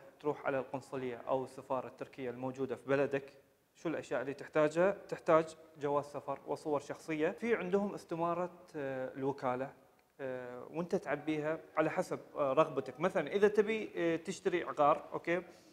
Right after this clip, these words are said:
وأنت ما عندك رقم ضريبي، يعني قبل ما جيت على تركيا، تحتاج، آه، تستخرج رقم ضريبي، فسوي وكالة للشخص الم-، متواجد داخل تركيا لشراء عقار،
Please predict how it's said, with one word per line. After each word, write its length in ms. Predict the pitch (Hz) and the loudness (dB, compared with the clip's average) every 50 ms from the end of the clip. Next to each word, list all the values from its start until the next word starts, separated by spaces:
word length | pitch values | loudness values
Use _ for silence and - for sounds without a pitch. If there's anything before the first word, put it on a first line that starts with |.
| - - - - _ _ _ _ _ _ _ _ _ - | -20 -20 -20 -20 _ _ _ _ _ _ _ _ _ -4
وأنت 200 | - 165 165 180 | -2 0 2 2
ما 160 | 160 160 180 | 2 2 2
عندك 280 | 170 180 175 180 170 175 | 0 0 0 -2 0 0
رقم 240 | 170 156 165 160 | 0 0 -2 -2
ضريبي، 360 | 143 143 139 147 151 160 156 - | 0 0 0 2 0 -2 -4 -6
يعني 220 | 127 110 117 127 | -10 -10 -8 -8
قبل 360 | 123 131 151 151 151 165 160 | 0 2 4 4 4 2 2
ما 140 | 147 147 147 | 2 2 2
جيت 220 | 139 135 127 - | 2 0 -2 -2
على 160 | 120 120 117 110 | -2 -2 -2 -4
تركيا، 320 | - 120 - - - 123 | -8 -12 -14 -14 -16 -18
تحتاج، 320 | - - 120 - 147 135 123 - - - | -18 -12 -4 -2 -2 -2 -2 -6 -8 -6
آه، 320 | 147 143 139 135 135 135 | -4 -2 -2 -2 -2 -4
تستخرج 520 | 131 - 131 - - 143 - 147 139 131 | -6 -8 -8 -8 -8 -6 -4 -6 -4 -2
رقم 220 | 139 131 135 131 127 | -2 0 0 0 0
ضريبي، 360 | 127 135 127 135 123 120 120 | 2 2 2 2 2 -2 -2
فسوي 420 | - 151 143 - - 185 180 180 | -4 -4 -4 0 2 4 6 6
وكالة 640 | 175 170 170 170 - 190 180 175 165 180 208 214 202 - - - | 6 6 4 4 6 8 8 8 8 6 4 2 0 -6 -8 -6
للشخص 460 | 156 139 - - - 127 - - - | -6 -6 -2 -2 -2 -2 -2 -6 -12
الم-، 480 | 160 160 147 143 147 143 147 143 139 143 | -10 -8 -6 -6 -4 -2 0 0 0 -2
متواجد 500 | 143 - - 156 151 139 127 135 123 127 | -2 4 6 8 8 8 6 2 4 6
داخل 260 | 147 160 160 - 156 | 6 6 6 4 -2
تركيا 460 | - - 143 135 - - 135 139 165 - | -4 -4 -6 -8 -4 -2 0 0 0 2
لشراء 480 | 160 160 170 165 - 175 190 - - - | 2 0 2 2 4 6 6 6 6 4
عقار، 420 | - 143 - 156 156 170 196 - | 0 2 4 6 6 6 6 2